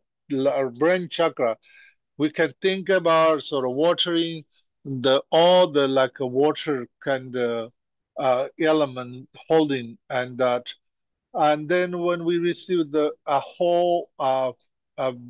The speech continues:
that also become Father's mu-, the essence become bones, Mother's, uh, essence become flood,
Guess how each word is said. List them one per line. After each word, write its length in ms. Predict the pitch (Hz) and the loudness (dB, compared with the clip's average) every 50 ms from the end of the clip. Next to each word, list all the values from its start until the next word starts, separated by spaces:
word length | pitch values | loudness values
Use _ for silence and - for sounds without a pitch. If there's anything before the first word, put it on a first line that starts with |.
| 135 139 131 | -20 -10 -2
that 300 | 131 160 165 175 180 - - _ _ 170 254 | 0 2 4 4 2 0 -4 _ _ -12 -6
also 400 | 294 175 175 175 147 - 156 139 | -4 -2 -2 -2 -2 -4 -6 -6
become 600 | 127 131 156 147 - - - 156 143 135 135 139 _ _ _ - | -4 -4 -4 -6 -6 -8 -10 -10 -10 -10 -12 -18 _ _ _ 0
Father's 540 | 165 165 165 160 160 165 156 135 - - - | 0 2 2 2 0 -2 -2 -4 -8 -10 -10
mu-, 380 | 143 135 139 156 160 160 - | -10 -8 -6 -6 -8 -8 -8
the 400 | - 147 143 135 123 135 135 139 - 151 | -10 -12 -12 -8 -6 -4 -4 -4 -4 -4
essence 420 | 151 156 - - 156 135 - - | -4 -4 -4 -6 -10 -10 -12 -12
become 480 | 120 120 139 127 - - 135 131 123 127 | -8 -6 -6 -4 -2 -4 -4 -4 -2 0
bones, 400 | 147 160 165 165 160 147 - - | 0 2 2 0 -2 -6 -12 -8
Mother's, 640 | 135 135 151 160 165 156 160 156 147 - - - | -2 0 2 2 2 2 0 -2 -2 -4 -8 -6
uh, 140 | 143 131 127 - _ _ _ _ _ _ _ _ _ _ _ _ _ _ _ - | -6 -6 -6 -8 _ _ _ _ _ _ _ _ _ _ _ _ _ _ _ -2
essence 460 | 165 160 156 151 - 156 147 135 - | 0 0 0 0 -2 -4 -6 -4 -6
become 640 | - 135 123 143 147 139 - - 139 135 127 123 123 | -8 -4 -2 -2 -2 -2 -2 -4 -6 -4 -6 -8 -16
flood, 580 | - - - 165 170 175 175 170 170 160 143 | -10 -4 0 2 4 4 6 6 4 4 2